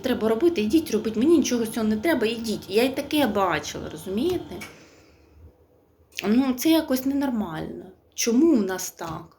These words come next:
Чому немає чіткої стратегії працювання людей на прийомі з людьми?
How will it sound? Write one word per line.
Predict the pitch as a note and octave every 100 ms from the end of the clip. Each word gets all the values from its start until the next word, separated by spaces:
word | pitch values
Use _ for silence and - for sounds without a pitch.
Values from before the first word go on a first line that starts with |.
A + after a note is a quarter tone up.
| -
Чому | - A3 G4+
немає | D#4 A3+ E4 D#4+ -
чіткої | - G#3+ - - B3
стратегії | B3 G#3+ G#3 G#3 G#3+
працювання | G#3+ F3 - F3 D#3+ G#3+ C#4 F#3+
людей | E3+ E3 G#3+
на | A3+
прийомі | F3+ F3 E3+ F#3+ G#3
з | G3+
людьми? | G3+ F#3 G3 E3